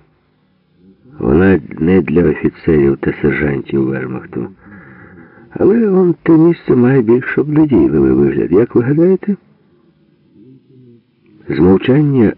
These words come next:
решти було ясно, що вони не гадають ніяк. А крім того, ця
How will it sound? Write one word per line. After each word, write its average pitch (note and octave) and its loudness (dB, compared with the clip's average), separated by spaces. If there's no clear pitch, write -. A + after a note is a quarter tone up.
решти F#2 -4
було G2 4
ясно, G#2+ 0
що - -8
вони E2+ -2
не F#2+ -2
гадають F#2 -6
ніяк. A#2+ -6
А A#2+ -4
крім A#2 -2
того, A2 0
ця F2 0